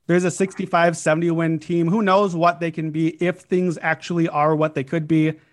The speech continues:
I have no idea. I'm gonna take a shot. I think the real play is probably an alternate over or, or something higher than the actual over here.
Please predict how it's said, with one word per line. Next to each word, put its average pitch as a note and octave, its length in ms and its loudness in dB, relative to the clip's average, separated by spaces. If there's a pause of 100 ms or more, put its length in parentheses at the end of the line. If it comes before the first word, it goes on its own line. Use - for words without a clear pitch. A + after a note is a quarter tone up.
(180)
I F#3 60 2
have G3 140 2
no E3+ 100 2
idea. D#3 380 2
I'm D#3 160 -4
gonna D#3+ 80 -2
take D#3+ 180 -8
a D3 60 -2
shot. D3 440 -2 (280)
I E3 60 2
think G#3+ 120 0
the F3+ 120 2
real E3+ 260 2
play E3 300 0
is D#3 100 0
probably D3+ 320 0
an C3+ 100 -2
alternate D#3 440 -2
over E3+ 420 -2
or, C#3 160 -2
or D3 160 -4
something D3+ 380 -4
higher D3+ 340 0
than D3 160 -4
the C#3+ 100 -6
actual C#3+ 400 -6
over D#3+ 240 -2
here. D#3+ 380 0